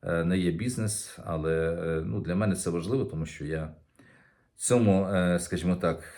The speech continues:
приділяю достатньо багато уваги. Ну, а взагалі хочу, е, подякувати своїм ще раз слухачам, глядачам, хто підтримує, і побажати всім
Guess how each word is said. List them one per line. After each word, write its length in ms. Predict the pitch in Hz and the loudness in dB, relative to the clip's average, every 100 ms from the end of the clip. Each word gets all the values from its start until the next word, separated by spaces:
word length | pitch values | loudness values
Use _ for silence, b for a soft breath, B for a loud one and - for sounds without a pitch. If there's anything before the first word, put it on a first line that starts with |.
| B B _ - | B B _ -4
приділяю 480 | 95 90 98 107 | -2 0 2 2
достатньо 380 | 82 - 87 82 | 0 -2 -2 -2
багато 360 | 80 73 78 76 | -4 -4 -6 -6
уваги. 260 | 67 65 69 - B B B B B B B B B B _ | -8 -10 -14 -20 B B B B B B B B B B _
Ну, 380 | 92 95 131 165 | 0 6 6 6
а 340 | 147 131 127 123 | 8 10 10 8
взагалі 460 | 104 107 104 127 | 6 4 4 4
хочу, 640 | 131 98 - 92 87 82 80 B B B B | 4 2 2 2 2 2 -4 B B B B
е, 420 | 78 80 80 80 80 - | -6 -4 -2 -2 -6 -2
подякувати 540 | 107 95 90 82 80 | 2 4 4 0 -4
своїм 340 | - 82 80 71 | -4 -2 -2 -2
ще 140 | - | -8
раз 160 | 67 - | -10 -8
слухачам, 460 | 80 82 - 135 | -6 -2 0 0
глядачам, 460 | 101 73 76 117 113 | 0 -2 -4 -4 -4
хто 160 | - | -6
підтримує, 640 | - 139 98 123 117 110 107 B B B B B B B _ | -8 -6 -2 -2 -2 -4 -6 B B B B B B B _
і 160 | 92 85 | 0 0
побажати 580 | - 85 87 92 104 95 | 0 0 0 2 2 0
всім 420 | - - 87 80 | -4 -2 -2 -2